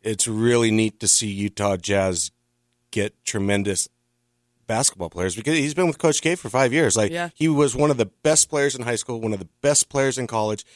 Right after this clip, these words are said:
Speaker 1: and he changed his roles. Some years he would score, and other years he would sit back because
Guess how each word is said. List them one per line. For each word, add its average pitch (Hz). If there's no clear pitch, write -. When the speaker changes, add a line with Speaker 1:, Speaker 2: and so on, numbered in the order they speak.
Speaker 1:
and 120
he 123
changed 135
his 131
roles. 139
Some 120
years 123
he 120
would 113
score, 139
and 98
other 110
years 117
he 107
would 110
sit 113
back 127
because 104